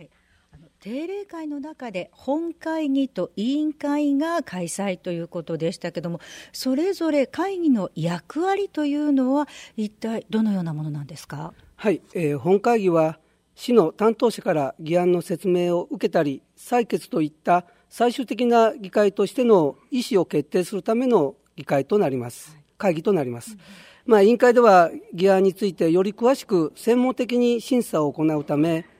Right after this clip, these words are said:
Speaker 2: 具体的な議論がされます。
Speaker 1: はい。
Speaker 2: 瀬戸市議会では、総務生活委員会、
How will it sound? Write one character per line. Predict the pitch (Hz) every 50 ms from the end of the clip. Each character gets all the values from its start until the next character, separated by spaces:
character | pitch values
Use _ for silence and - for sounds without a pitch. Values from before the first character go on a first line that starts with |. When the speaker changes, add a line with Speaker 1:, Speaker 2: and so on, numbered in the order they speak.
| _ -
Speaker 2:
具 | - 196
体 | - 202 196
的 | - 196 175 185
な | 185 190 190 196 196 - - - -
議 | 170 180
論 | 190 170 156 156
が | 165 190 196 202
さ | 190 - -
れ | 143 139
ま | 127 127 127
す。 | - - - -
Speaker 1:
は | -
い。 | 170 - - _ - - - - -
Speaker 2:
瀬 | - - 226 196
戸 | 240 233
市 | - 302
議 | 277 -
会 | 254 240 220
で | 196 226
は、 | 240 233 202 180 156 - - _ - -
総 | - - 240 196 180
務 | 165 156 143
生 | - - 196 180
活 | - 180 - - 196
委 |
員 | 190 190
会、 | - - - 151 147 185